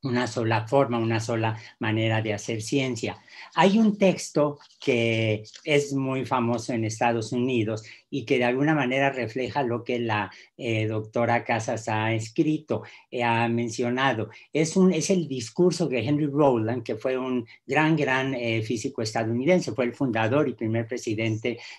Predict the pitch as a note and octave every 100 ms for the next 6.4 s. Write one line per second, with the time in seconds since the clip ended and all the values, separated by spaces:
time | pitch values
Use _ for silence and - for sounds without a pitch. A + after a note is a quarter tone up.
0 | - A#2 A2 G#2 G#2 G2+ - A2+ A2+ A2
1 | A#2 A#2 A#2 - G#2 G#2 G#2 G#2+ A2 A2
2 | A2 A2 C3 A#2 - A#2 G#2+ - - -
3 | - - D3+ C#3+ D3 C3 C#3+ F#3 E3+ C#3+
4 | D3 C#3+ D#3 - A2+ B2+ A2+ A#2+ A2+ A2+
5 | A#2 B2 A#2 - - - D#3 B2 A2+ A2
6 | A2 G#2+ G#2+